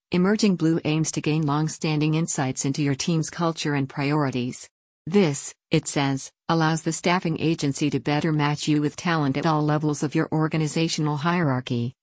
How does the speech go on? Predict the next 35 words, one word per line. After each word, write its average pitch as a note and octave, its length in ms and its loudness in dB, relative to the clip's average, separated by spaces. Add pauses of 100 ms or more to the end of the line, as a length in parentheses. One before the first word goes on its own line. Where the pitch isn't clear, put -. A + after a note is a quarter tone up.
from D3 240 0
entry-level D3 720 0
to D3+ 120 0
C-suite D#3 520 0
executives C3+ 640 -2
alike. C3 500 -4
With F3 160 0
its F#3+ 220 0
E F#3+ 80 4
B F#3 160 2
three E3+ 240 0
hundred D#3+ 360 2
sixty - 380 -2
program, C#3 640 -2 (220)
a E3 80 2
special F3+ 400 0
service D#3+ 460 -2
that C#3 200 -2
provides D#3 480 0
you D3+ 80 2
with C#3+ 140 -2
assistance D3+ 580 0
across C#3+ 380 -2
each E3+ 180 -2
stage D#3 380 -2
of - 80 -6
recruitment, C#3 640 -2 (200)
Emerging F3+ 500 2
Blue F3+ 240 2
looks D#3+ 260 2
to D#3+ 220 -2
optimize D3+ 560 0
your C#3+ 100 0
hiring C#3+ 400 0
strategies. C3 800 -4